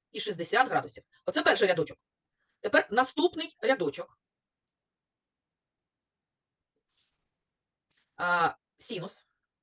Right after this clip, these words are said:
Филипп, что-то случилось? Вы перепутали ссылку, Филипп.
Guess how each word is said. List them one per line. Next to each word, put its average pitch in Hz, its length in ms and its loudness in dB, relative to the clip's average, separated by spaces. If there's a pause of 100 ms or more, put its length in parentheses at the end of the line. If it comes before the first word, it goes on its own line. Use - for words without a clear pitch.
(340)
Филипп, 294 460 -2
что-то 285 220 0
случилось? 339 440 -2
Вы 285 80 2
перепутали 294 460 0
ссылку, 330 440 -2
Филипп. 247 400 -2